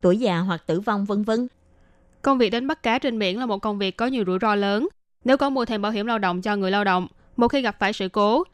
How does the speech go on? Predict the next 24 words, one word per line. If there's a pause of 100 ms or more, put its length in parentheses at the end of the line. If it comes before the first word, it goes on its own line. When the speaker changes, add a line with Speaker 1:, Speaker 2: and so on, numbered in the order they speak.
(120)
Speaker 2:
thì
cũng
có
thể
hỗ
trợ
cuộc
sống
kinh
tế
cho
bản
thân
người
lao
động (100)
hoặc
cho
người
nhà
của
người
lao
động.